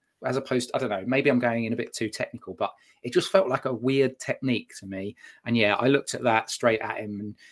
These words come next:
it never looks good, no matter how hard it's hit at, um, a goal, at, like, how hard the ball, well the ball is struck. It never looks great, does it, when, uh, when you, it's straight at your goalkeeper and he just palms it in.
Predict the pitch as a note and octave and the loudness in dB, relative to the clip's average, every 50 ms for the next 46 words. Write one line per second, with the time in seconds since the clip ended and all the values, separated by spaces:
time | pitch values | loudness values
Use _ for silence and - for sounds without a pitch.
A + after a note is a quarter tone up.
0 | _ _ - A2+ C3 D3+ D3+ C3 C#3 C3 C3 C3 - - - - A#2+ A2 G#2 A2 | _ _ -2 4 6 8 8 8 8 6 6 4 0 -2 0 2 2 2 2 0
1 | B2 B2+ C3 C3+ A2+ A2+ A#2+ C3+ C3+ B2 B2 - B2+ B2 A#2 G#2+ A2 - - - | -2 -2 0 0 0 2 2 0 0 0 0 2 2 2 2 2 -2 -6 -4 -4
2 | B2 G#2 - - - G#2 - _ - G#2 G2+ G2+ G2+ A2 - A#2 G2+ - A2 G#2+ | -4 -4 -4 -6 -10 -12 -12 _ -12 -10 -10 -10 -10 -10 -12 -10 -6 -2 -2 0
3 | A2 G#2+ - A2+ - - G#2 F#2+ - - - A#2+ A#2 A2 A2+ - - - A2 A2 | -2 -2 -6 -8 -6 -8 -8 -10 -10 -10 -10 -10 -10 -8 -12 -16 -12 -6 -6 -4
4 | A2 - - - - A#2 A2 G#2+ G2+ A2 A2+ A2 G#2 G#2 - - A#2 A#2 G#2+ F#2+ | -4 -6 -6 -4 -2 -2 -2 0 0 0 0 0 -2 -4 -6 -4 -4 -4 -2 -4
5 | - - - G#2+ F2 F2 - - A#2 A#2 B2+ B2+ B2 A#2+ G#2+ - - - - A#2+ | -4 -4 -4 -4 -6 -6 -8 -10 -8 -4 -2 0 0 0 0 -2 -6 -6 -4 -2
6 | A2 G2+ F2 E2+ - - A2 G2+ F#2+ F#2 F2 - - G#2 G2 G2 G2 G2 G#2 G2+ | -2 -2 -4 -6 -10 -10 -10 -10 -10 -12 -12 -10 -10 -8 -8 -6 -6 -6 -8 -8
7 | G2 - - - - - _ - A2 G#2 G#2+ G#2 G#2+ - A#2 - - - - A#2+ | -10 -10 -14 -20 -20 -14 _ -2 0 2 2 0 -2 -2 -2 0 2 6 8 8
8 | B2 - - G#2+ G2 G#2 A2+ - A#2 A#2 G#2+ - A#2 G#2+ G#2 - - A2 G2+ G2 | 8 8 6 4 2 4 6 8 8 8 8 4 0 -2 -2 -4 -4 -4 -4 -4
9 | G2+ - A#2+ - - - A#2 G#2+ G#2+ G#2 F#2+ G#2 - G2+ G#2 G2 G2 | -4 -4 -4 -4 -2 -4 -4 -2 -2 -4 -6 -6 -6 -6 -8 -10 -12